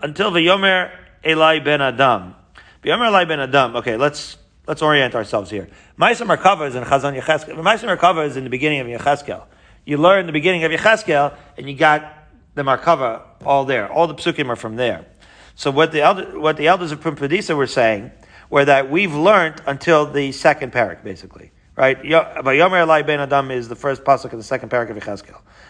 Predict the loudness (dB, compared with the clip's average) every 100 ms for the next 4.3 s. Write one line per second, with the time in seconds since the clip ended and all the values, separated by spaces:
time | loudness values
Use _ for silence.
0 | _ 2 2 4 4 4 2 0 2 2
1 | 0 0 0 -2 -2 2 2 2 -10 -20
2 | _ 0 2 2 2 0 0 0 2 2
3 | 2 4 4 2 -6 -20 _ _ _ -6
4 | 0 0 -2